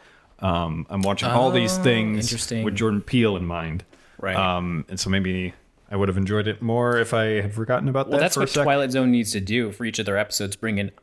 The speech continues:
Speaker 2: like, popular directors in the space. So, Jor-,
Speaker 1: Mm-hmm.
Speaker 2: like, like Jordan Peele, you're just gonna do the second episode for us. The first one, hey, can we get, like,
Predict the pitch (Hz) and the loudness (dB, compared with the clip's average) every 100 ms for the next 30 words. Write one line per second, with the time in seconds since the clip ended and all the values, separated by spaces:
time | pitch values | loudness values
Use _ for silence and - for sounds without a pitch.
0 | _ 104 101 87 - _ _ _ _ _ | _ -2 -2 -4 -18 _ _ _ _ _
1 | _ _ _ - 123 117 135 113 101 95 | _ _ _ -6 -4 -2 -2 -2 -4 -6
2 | - 101 110 - 104 98 87 85 - 98 | -8 -4 -4 -4 -8 -8 -4 -4 -2 -6
3 | 85 - - 101 101 104 139 120 110 98 | -4 -4 -2 -4 0 4 4 4 0 -2
4 | - _ _ 110 98 113 104 104 113 98 | -10 _ _ -6 -4 -2 -4 -4 -6 -8
5 | 85 _ 110 117 120 123 131 120 120 110 | -10 _ -2 0 0 0 0 0 0 0
6 | - 110 107 95 - - 95 98 98 92 | -2 -2 -4 -6 -4 -4 -6 -6 -4 -4
7 | - _ _ _ - - 117 127 117 131 | -4 _ _ _ -20 -14 -6 -4 -2 -2
8 | 123 123 123 117 92 - 120 120 120 - | -2 -2 0 -2 -4 -6 -4 -2 -4 -4
9 | 110 98 | -4 -4